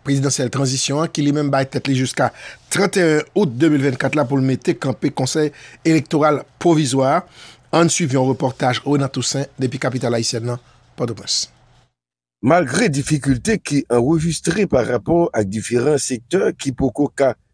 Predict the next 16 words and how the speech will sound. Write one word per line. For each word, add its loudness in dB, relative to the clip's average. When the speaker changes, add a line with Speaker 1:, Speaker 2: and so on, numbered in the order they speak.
Speaker 2:
météo 2
d'accord 0
sous 0
désignation 0
représentant 0
respectif -2
yo 2
dans 2
conseil 0
électoral 0
provisoire, 0
yon 2
membre 2
conseil -2
présidentiel 0
transition, -2